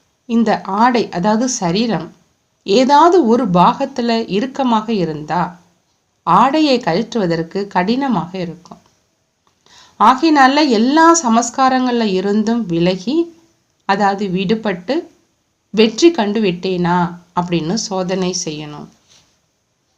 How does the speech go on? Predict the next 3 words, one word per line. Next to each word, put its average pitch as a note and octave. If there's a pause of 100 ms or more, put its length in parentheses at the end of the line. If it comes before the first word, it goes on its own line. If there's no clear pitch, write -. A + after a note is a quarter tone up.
(1800)
தேக C#4
உறவினர்களுடன் G3
இருந்தாலும், E3